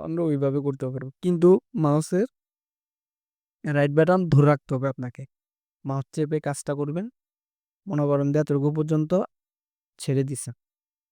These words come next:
এটা হলো যে আপনার কি রেক্ট্যাঙ্গুলার মার্কি টুলের ব্যবহার বা সিলেকশন। এখন মনে করেন, আহ, আচ্ছা,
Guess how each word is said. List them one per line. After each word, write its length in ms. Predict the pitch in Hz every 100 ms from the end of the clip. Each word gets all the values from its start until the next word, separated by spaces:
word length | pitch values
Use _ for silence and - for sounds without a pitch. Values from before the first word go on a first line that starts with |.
| _ _ _ _ _ _ _ _ _
এটা 180 | 170 165 190
হলো 160 | 196 185
যে 100 | 185
আপনার 280 | 196 190 220 - _ _
কি 60 | 151 131
রেক্ট্যাঙ্গুলার 460 | 143 - 147 151
মার্কি 240 | 156 151 143
টুলের 260 | 139 147
ব্যবহার 360 | 147 143 143 160 - _ _ _ _ _ _
বা 60 | 139 - _ _ _ -
সিলেকশন। 560 | - 185 165 - 147 127 127 _ _ _ _ _ _ _ _ _ -
এখন 200 | 175 170
মনে 240 | 170 160 160
করেন, 240 | 151 165 170 135 - _ -
আহ, 340 | 139 135 131 127 123 _ _ _ _ _ - _ _ _ _ _ _ _ _ _ _ _ _ _ _ _ _ -
আচ্ছা, 160 | -